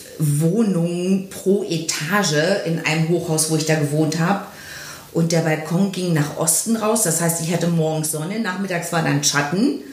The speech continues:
Insofern noch relativ gut auszuhalten. Aber f-, wenn ich dann Zeit hatte und im Sommer es mir zu heiß war, dann bin ich an den Neckar gefahren mit dem Fahrrad und hab mich da hingelegt in Schatten.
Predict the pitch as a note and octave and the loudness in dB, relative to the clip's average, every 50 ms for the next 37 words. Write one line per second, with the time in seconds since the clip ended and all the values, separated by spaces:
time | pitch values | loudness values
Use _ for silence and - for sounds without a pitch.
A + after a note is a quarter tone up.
0 | - - - - - - - F3+ F#3+ F#3 F#3+ G3 F#3+ F#3+ F#3+ E3 E3+ F3+ E3 E3+ | -18 -18 -20 -20 -18 -6 0 2 2 2 2 0 0 0 0 2 2 2 2 2
1 | E3+ E3 E3+ D#3+ E3 - E3 D3+ - - - A#3 A#3+ A#3+ - - D3 D3 - - | 2 2 2 2 2 0 -2 -2 -2 -2 0 0 0 0 -2 -6 -6 -2 -2 -2
2 | - D3+ D3 D#3 D3 D3 D3 C#3+ F3 F#3 G#3+ C4+ - - - - - - - - | -2 -2 -4 -2 0 0 0 0 0 2 2 2 0 -2 -10 -12 -16 -18 -18 -18
3 | - - - - - - - - D3 C#3+ D3+ D3+ D3+ D3+ D#3 - - - - - | -18 -16 -16 -16 -16 -12 -4 -2 0 0 2 2 2 2 2 0 0 -4 -8 -6
4 | - - - - - - - F#3+ - E3 D#3+ D3 D#3+ D#3 D#3 - D3 D3 - C#3+ | -2 -2 -2 -2 -2 -4 -4 -4 -2 -4 0 2 2 2 2 0 -2 -2 0 2
5 | D3 D3 D3 D3 C#3 C#3 C#3+ D3 D3+ F3 E3+ E3+ F#3 F3+ D#3+ C#3+ D3+ C#3 C#3+ D3 | 2 2 2 2 2 0 0 0 0 0 2 2 2 2 2 2 2 2 2 2
6 | D3 D#3+ D#3 E3+ F3 F3 F3 E3+ - E3+ D#3+ D3+ D3+ D3 C#3+ C#3+ D3+ D#3 E3+ E3 | 2 2 2 2 2 2 0 0 2 2 2 2 2 0 0 2 2 2 2 2
7 | - C3+ C3+ C3+ D#3 E3+ E3 - C#3 C#3+ C#3+ D3 D3 D3+ D3+ D#3+ D#3+ D#3+ - - | 2 0 0 2 2 2 2 2 2 2 4 2 2 2 2 2 2 0 -2 0
8 | C3+ C#3+ C#3 C#3 C#3 C#3+ D3 D#3 D#3+ E3+ F3 G3 F#3+ - G#3 G3+ G#3 G#3 G3+ G3+ | 2 2 2 4 2 2 2 2 0 2 2 2 0 2 0 0 2 2 2 2
9 | G3+ - G#3 - - A3 A3 A3 G#3+ A#3+ C#4+ D4 C#4 - - - - - - - | 2 0 -2 0 2 0 0 2 2 2 2 2 0 -4 -8 -12 -14 -14 -14 -14
10 | - - - - - - - - G3+ G3+ G#3 G#3+ G#3 - G3+ G#3 - A#3 A3 - | -14 -14 -14 -14 -14 -6 0 2 2 4 2 0 0 0 0 2 4 2 2 2
11 | - E3 E3 E3+ E3+ E3 D#3+ D#3+ C#3+ C3+ C#3+ D3+ D3 - - - C#3 D3 - - | 2 2 2 2 2 2 2 2 2 2 2 0 0 -2 -2 0 0 2 2 2
12 | C3+ - - A#2 B2+ C3+ D3 | 2 0 0 0 -2 -2 -2